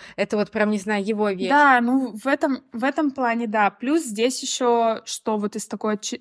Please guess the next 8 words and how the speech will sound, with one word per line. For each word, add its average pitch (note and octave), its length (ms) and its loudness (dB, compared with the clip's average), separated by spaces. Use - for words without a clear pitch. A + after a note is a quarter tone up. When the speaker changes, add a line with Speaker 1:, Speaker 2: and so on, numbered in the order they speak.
Speaker 2:
отличительной A3 640 -4
черты, A#3 360 -2
здесь B3+ 420 0
многие A3+ 420 -2
бренды, C4 640 0
которые A3 480 0
есть, B3 440 0
они A#3+ 640 4